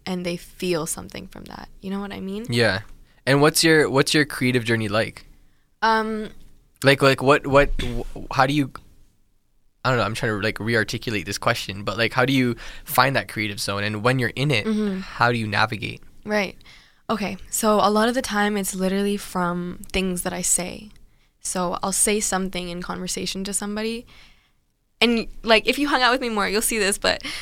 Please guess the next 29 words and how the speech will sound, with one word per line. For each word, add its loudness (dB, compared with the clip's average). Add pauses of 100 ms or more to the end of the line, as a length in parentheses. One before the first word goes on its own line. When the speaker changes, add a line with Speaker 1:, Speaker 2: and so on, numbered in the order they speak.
(120)
Speaker 1:
like, 2 (840)
I 2
just 0
say 6
something 0
and 2
I'm 0
like, 2
"Oh, 6 (120)
that's 2
a 0
lyric." -2 (260)
And 8
I'll 6
just 0
write 8
it 0
down 0
and 4
I'll 6
keep 2
Speaker 2:
Uh-huh. 2
Speaker 1:
it -2
for -2
later 2
in 0
my 0
back 2
pocket. -2